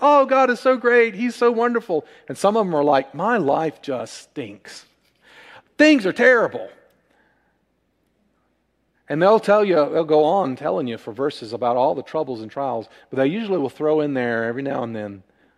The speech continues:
"But even though my life is full of darkness right now, I'm trusting in you."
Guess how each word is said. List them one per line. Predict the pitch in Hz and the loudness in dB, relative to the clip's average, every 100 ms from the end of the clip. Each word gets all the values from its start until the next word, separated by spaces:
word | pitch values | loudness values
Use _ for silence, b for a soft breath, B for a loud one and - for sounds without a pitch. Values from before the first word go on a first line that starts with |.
| _ _ _ | _ _ _
"But | 117 110 | -16 -12
even | 117 165 175 175 | -6 -6 -6 -6
though | 170 170 117 104 - _ _ _ _ _ _ _ _ _ _ | -2 0 0 -6 -18 _ _ _ _ _ _ _ _ _ _
my | 117 139 | -6 -2
life | 143 131 - | 0 0 -2
is | 113 | -16
full | - - 143 | -16 -12 -8
of | 139 | -4
darkness | 123 117 - 110 - | -4 -4 -14 -20 -16
right | 107 113 | -14 -14
now, | 117 107 107 _ _ _ _ _ _ _ - | -16 -18 -20 _ _ _ _ _ _ _ -16
I'm | 117 120 | -12 -12
trusting | - 131 - - 131 117 | -6 -6 -6 -10 -10 -10
in | 113 110 104 _ _ _ _ _ | -14 -16 -20 _ _ _ _ _
you." | 143 117 104 | -20 -20 -20